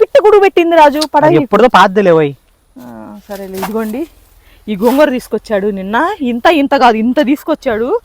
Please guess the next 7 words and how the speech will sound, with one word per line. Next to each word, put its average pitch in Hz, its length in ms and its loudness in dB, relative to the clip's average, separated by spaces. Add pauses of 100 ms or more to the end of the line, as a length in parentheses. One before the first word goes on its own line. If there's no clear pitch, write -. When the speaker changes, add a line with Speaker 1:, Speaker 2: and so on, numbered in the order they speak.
(120)
Speaker 2:
ఇయ్యో, 202 160 4
ఇవన్నీ. 180 360 2 (680)
Speaker 1:
ఒక్క - 280 -2
ఆకు 359 360 4
కూడా 381 180 2
పడేయలేదండి 262 640 -2
నేను. 214 280 -10